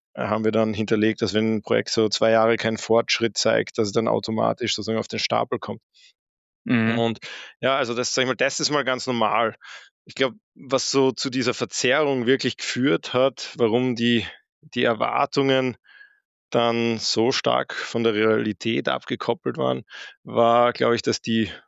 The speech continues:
Speaker 1: ja, politische, äh, politische Sektor viel zu hohe Ziele gesetzt hat. Ja, also so gut wie jedes
Speaker 2: Mhm.
Speaker 1: Land hat in den letzten sieben Jahren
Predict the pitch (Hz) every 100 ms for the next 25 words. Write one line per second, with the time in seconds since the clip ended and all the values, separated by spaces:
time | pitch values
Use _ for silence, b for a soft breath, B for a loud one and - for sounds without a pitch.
0 | _ - 123 - - 110 151 - 120 113
1 | 113 - _ _ B B B B 120 110
2 | 110 110 113 117 160 123 110 120 110 123
3 | 143 139 123 110 139 131 - 139 143 110
4 | - 117 - - 110 120 113 113 95 113
5 | 127 123 110 123 139 123 117 123 131 117
6 | 120 117 117 117 - 127 120 - B B
7 | B B - - 120 131 127 117 113 123
8 | 135